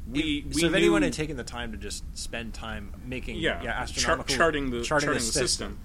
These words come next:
Speaker 2: Yeah.
Speaker 1: they would have found it because, like, I mean, we knew Plu-, we knew where Pluto was before we'd ever seen Pluto because we could
Speaker 2: Maybe you know where Pluto was.
Speaker 1: <laughs> I didn't know where Pluto was. Scientists smarter than I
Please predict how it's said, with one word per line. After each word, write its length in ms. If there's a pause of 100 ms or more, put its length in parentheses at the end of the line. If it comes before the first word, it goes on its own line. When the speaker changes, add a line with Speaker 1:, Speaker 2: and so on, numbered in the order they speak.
Speaker 2:
Yeah. 220
Speaker 1:
they 100
would 120
have 100
found 240
it 100
because, 280
like, 120
I 40
mean, 240
we 140
knew 200
Plu-, 360
we 120
knew 180
where 140
Pluto 400
was 380
before 320
we'd 180
ever 160
seen 300
Pluto 400 (100)
because 380
we 120
could 340 (300)
Speaker 2:
Maybe 180
you 180
know 100
where 140
Pluto 280
was. 280 (200)
Speaker 1:
<laughs> 200
I 160
didn't 200
know 100
where 100
Pluto 220
was. 140
Scientists 840
smarter 360
than 160
I 360